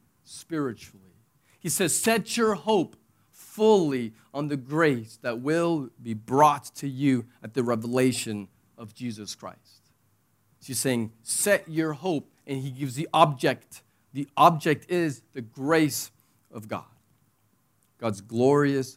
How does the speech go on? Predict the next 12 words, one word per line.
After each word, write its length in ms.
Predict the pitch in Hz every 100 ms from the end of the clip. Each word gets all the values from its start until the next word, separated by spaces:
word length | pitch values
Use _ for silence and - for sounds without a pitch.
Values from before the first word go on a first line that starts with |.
| _ 110
grace 500 | 120 110 95 - -
that 120 | 131
will 80 | 120
be 140 | 113
revealed 760 | 110 117 110 147 160 151 143 120 _ _
fully 760 | - - - 180 190 143 127
one 480 | 120 117 151 180 185
day 320 | 156 123 110
when 240 | 117 131 120
Jesus 440 | 139 151 185 175
comes 360 | - 165 160 -
back. 240 | 113 -